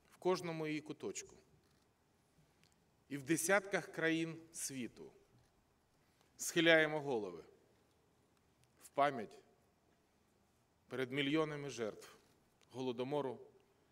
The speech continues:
тридцять другого, тридцять третього років. Перед малими дітьми, ангельське життя яких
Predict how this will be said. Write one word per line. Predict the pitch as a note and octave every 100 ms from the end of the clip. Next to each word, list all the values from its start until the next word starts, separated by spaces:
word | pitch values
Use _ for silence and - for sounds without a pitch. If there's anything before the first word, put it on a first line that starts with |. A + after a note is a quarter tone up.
| _ _
тридцять | C#3 C3+ - A2+
другого, | C3+ C#3+ B2+ A2+ G#2+ - - _ _ _ _ _
тридцять | - C3 A2+ A#2 -
третього | G#2+ G2 G2 F#2+
років. | F#2+ C#2+ C2+ - _ _ _ _ _ _ _ _ _ - - _ _ _ _ -
Перед | D#3 D3
малими | D#3+ F3 F#3+ F#3
дітьми, | F3 - A2+ G2 - - - _ _ _ _ _ _ _ _ _ _ _ -
ангельське | D3 C3+ C#3+ B2+ -
життя | B2+ C3+ D3
яких | C3+ C3+ E3 D#3 -